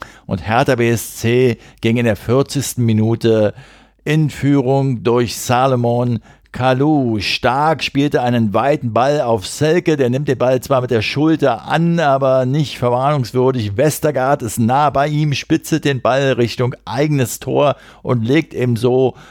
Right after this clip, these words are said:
für den Torschützen Kalou auf, der ihn letztlich dann nur noch ins Tor einschieben muss. Die Halbzeitführung für das Auswärtsteam.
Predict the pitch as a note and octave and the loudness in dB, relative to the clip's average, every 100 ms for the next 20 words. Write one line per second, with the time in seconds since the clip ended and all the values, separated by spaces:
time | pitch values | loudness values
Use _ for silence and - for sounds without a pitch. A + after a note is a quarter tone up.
0 | - - D#3 D#3 A2+ A2 A2+ A#2+ A2+ A#2+ | -20 -4 0 0 0 -2 0 -2 -2 -2
1 | G#2+ - A2 A#2 A#2+ C3+ G#2+ B2+ B2+ - | -2 -2 0 2 2 2 2 2 0 -2
2 | A2+ A2+ A2+ A2 A#2 - A#2+ - G#2+ A2 | -2 -2 -2 0 -2 -2 -4 0 0 2
3 | G#2+ G#2 - - - _ - C#3+ - - | 0 0 -4 -20 -20 _ -4 -2 -2 -6
4 | - F#2 G2 G2 - - _ - A2+ C3+ | -2 0 2 0 -4 -20 _ -6 0 2
5 | C#3+ - A#2+ F#2+ F2 F2+ - G#2 G2+ F#2+ | 0 -2 -2 0 0 -2 -4 -2 0 0
6 | - A2+ C3 D3+ - C#3+ - A#2+ A#2 A#2+ | -4 -2 0 0 0 -2 0 0 2 0
7 | A#2+ A2 A#2 A2 G#2+ - A2+ G#2 F#2+ - | -2 -4 -2 0 0 0 0 0 -4 -6
8 | - F#2 D#2+ D2+ | -6 -4 -2 -6